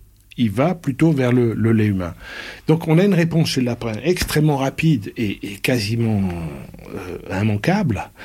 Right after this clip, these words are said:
Alors chez, c'est plus variable chez le, chez les deux autres, euh, modèles, la souris et l'humain. Alors pourquoi ?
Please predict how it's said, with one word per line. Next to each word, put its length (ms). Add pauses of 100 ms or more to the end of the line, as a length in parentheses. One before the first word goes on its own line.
(120)
Alors 160
chez, 240
c'est 180
plus 160
variable 420
chez 120
le, 160
chez 180
les 120
deux 260
autres, 280
euh, 260
modèles, 360
la 140
souris 320
et 80
l'humain. 220 (760)
Alors 160
pourquoi ? 480